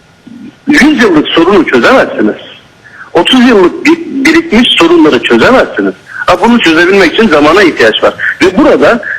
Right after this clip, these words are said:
çözümün parametrelerini koymamız lazım. Yani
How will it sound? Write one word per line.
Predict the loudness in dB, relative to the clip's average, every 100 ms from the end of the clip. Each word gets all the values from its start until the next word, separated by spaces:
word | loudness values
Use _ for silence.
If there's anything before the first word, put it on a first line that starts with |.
| -12 -16 -6
çözümün | -2 0 2 2 2 2
parametrelerini | 2 2 0 0 2 2 2 0
koymamız | 2 2 2 2
lazım. | 2 0 -2 -6 -10 -4 0
Yani | 2 2 0